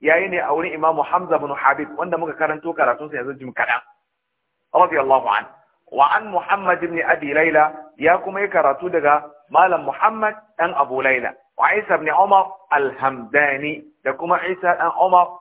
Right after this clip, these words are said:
Al-Hamdani rahmatullahi alayhi. Al-Kisa'i <clears throat> shi Imam Al-Kisa'i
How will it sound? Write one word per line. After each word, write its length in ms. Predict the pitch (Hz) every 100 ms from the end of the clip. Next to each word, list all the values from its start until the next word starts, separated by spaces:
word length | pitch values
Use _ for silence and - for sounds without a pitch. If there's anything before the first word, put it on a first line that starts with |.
| -
Al-Hamdani 800 | 127 123 120 117 131 135 131 - _
rahmatullahi 640 | - 127 139 135 120 120 113
alayhi. 300 | 95 101 101 _ _ _ _ _
Al-Kisa'i 720 | 180 196 202 220 247 247 240 233 - 196 _ _
<clears throat> 480 | _ _ _ _ _
shi 240 | 240 285
Imam 280 | 240 202 208
Al-Kisa'i 600 | 175 185 151 156 160 160